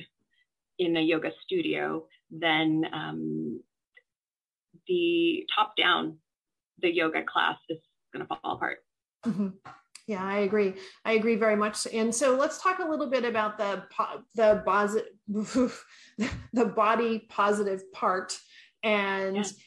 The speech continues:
Speaker 1: Yeah.
Speaker 2: and what, how did that, how did,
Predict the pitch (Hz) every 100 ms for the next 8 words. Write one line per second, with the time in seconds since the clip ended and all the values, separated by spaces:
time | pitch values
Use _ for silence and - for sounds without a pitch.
0 | _ - 233 226 214 214 220 - - 220
1 | 220 254 214 - 277 302 349 262 254 240
2 | - - _ _ _ - - - - -
3 | _ - 208 302 381